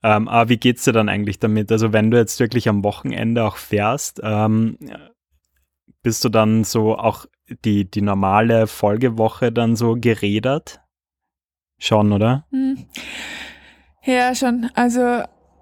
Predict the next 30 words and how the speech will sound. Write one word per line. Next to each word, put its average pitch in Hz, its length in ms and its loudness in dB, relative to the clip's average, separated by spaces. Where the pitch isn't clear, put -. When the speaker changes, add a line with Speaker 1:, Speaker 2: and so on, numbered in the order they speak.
Speaker 2:
es - 160 -2
kommt 294 220 0
natürlich 277 320 0
drauf 214 320 -2
an, 226 240 2
wenn 220 140 2
du 226 80 2
jetzt 214 120 -4
zum 220 100 2
Beispiel 208 320 0
bei 220 160 0
uns 254 200 0
am 220 140 2
Wochenende 220 400 0
vom 214 160 -2
R 208 220 0
T 233 120 0
W 233 80 2
sitzt, - 320 -4
kann 233 140 2
sein, 220 200 0
dass 214 120 -2
du 214 100 -6
drei, 214 220 0
viermal 214 340 0
fährst 214 320 2
Speaker 1:
Mhm. 220 60 6
Speaker 2:
und 202 60 6
das 208 160 4
war's, 196 540 -2